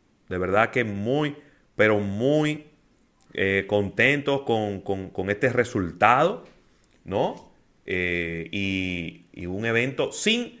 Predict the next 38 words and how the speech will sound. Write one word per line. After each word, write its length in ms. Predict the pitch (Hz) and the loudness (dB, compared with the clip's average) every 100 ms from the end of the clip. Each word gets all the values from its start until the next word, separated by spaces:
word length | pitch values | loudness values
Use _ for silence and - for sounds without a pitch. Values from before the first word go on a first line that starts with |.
| - | -4
desperdicio. 1000 | 101 143 - 123 107 113 202 - 190 202 - - _ _ | 2 2 4 2 4 2 -2 -2 -2 -4 -8 -20 _ _
Cuando 260 | 117 120 120 | 0 4 2
ya 400 | 110 131 156 175 | 4 4 4 2
esté 520 | - - 170 156 165 | 0 2 2 2 0
colocado 760 | 143 127 127 147 131 120 135 - | 0 0 2 2 4 2 -2 -4
en 100 | 98 | -6
las 100 | 95 | -4
plataformas 800 | 101 98 - 127 131 110 110 - _ _ _ - | -4 -4 0 2 2 0 -8 -12 _ _ _ -4
para, 440 | 92 92 90 90 | 0 2 2 2
para 200 | 90 87 | 0 -2
poder 220 | 85 92 110 | 0 0 4
verlo, 320 | 123 113 135 | 4 4 -2
me 60 | |
imagino 280 | 107 98 98 | -4 -4 -4
que 80 | 104 | -2
lo 180 | 98 98 | 2 2
han 100 | 101 | 2
grabado 500 | 107 104 120 110 95 | 0 2 4 2 0
y 60 | |
lo 100 | 85 | -2
van 140 | 85 92 | -4 -6
a 40 | |
estar 280 | 95 101 98 | -6 -8 -6
pasando 400 | 98 - 98 98 | -8 -8 -6 -6
de 80 | 98 | -6
nuevo 340 | 98 90 95 - _ _ _ _ | -6 -6 -8 -14 _ _ _ _
a 80 | - | -8
través 240 | 90 90 95 | -4 -2 -4
de 40 | |
las 80 | 104 | -4
plataformas 440 | 104 101 101 98 | -4 -4 -4 -4
digitales, 460 | 104 117 110 104 104 | -4 -4 -2 -2 -2
pues 160 | 98 | -4
vamos 240 | 90 101 107 | -4 -6 -8
a 60 | |
compartir 420 | - 101 101 101 104 | -10 -8 -8 -6 -6
el 120 | 104 | -6
enlace 440 | 107 98 87 - | -4 -4 -6 -10